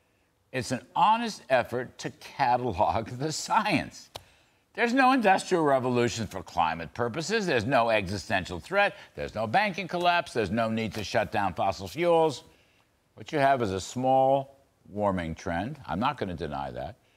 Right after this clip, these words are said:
But it is not an apocalyptic vision, and it is not an apocalyptic version of Mister Biden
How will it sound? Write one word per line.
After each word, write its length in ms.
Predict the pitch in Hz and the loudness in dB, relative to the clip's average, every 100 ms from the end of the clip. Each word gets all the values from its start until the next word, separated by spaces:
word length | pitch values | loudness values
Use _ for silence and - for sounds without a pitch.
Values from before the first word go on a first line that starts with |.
| _ _ _ _ - | _ _ _ _ -12
But 160 | 90 | -8
it 100 | 92 | -6
is 160 | 82 78 | -6 -4
not 220 | 90 98 | 0 0
an 80 | 90 | 0
apocalyptic 960 | 80 - 92 90 76 80 104 - 80 62 | -4 -8 -10 -8 -8 -6 -6 -6 -12 -10
vision, 400 | 69 64 98 113 _ _ _ _ _ | -12 -12 -16 -18 _ _ _ _ _
and 160 | - 78 | -12 -8
it 100 | 78 | -8
is 200 | 73 - | -10 -4
not 200 | 85 92 | -2 -2
an 120 | 85 | -2
apocalyptic 880 | 82 - 92 85 82 76 80 - 78 60 78 | -8 -6 -6 -4 -6 -8 -10 -10 -14 -12 -6
version 520 | 110 107 67 73 95 _ _ - | -4 -4 -6 -12 -14 _ _ -20
of 140 | 60 | -10
Mister 280 | 76 76 65 | -10 -10 -8
Biden 480 | 60 92 101 80 | 0 2 2 0